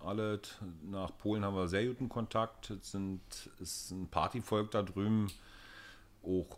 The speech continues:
Reisevolk. Die Jungs sind permanent mit dem Motorrad unterwegs, wo wir dann sagen, „Boah, das ist uns zu kalt“, alles. Und, aber machen sie eben halt. Ja, und an Besucherzahlen waren's vor Jahr ungefähr so zwischen eins fünf und zweitausend Mann.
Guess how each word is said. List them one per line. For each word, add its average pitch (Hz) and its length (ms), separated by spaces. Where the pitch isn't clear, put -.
Reisevolk. 123 880
Die 95 60
Jungs 104 360
sind 98 220
permanent 113 500
mit 110 100
dem 107 60
Motorrad 110 380
unterwegs, 107 400
wo 95 140
wir 98 100
dann 90 160
sagen, 82 360
„Boah, - 640
das - 140
ist - 80
uns 87 140
zu - 80
kalt“, 120 460
alles. 117 460
Und, 110 260
aber 101 160
machen 113 280
sie 90 120
eben 73 160
halt. 64 300
Ja, - 160
und 76 340
an 82 420
Besucherzahlen 92 680
waren's 80 300
vor 90 320
Jahr 85 240
ungefähr 101 640
so 95 380
zwischen 87 380
eins 87 280
fünf 104 320
und 90 80
zweitausend 85 480
Mann. 127 280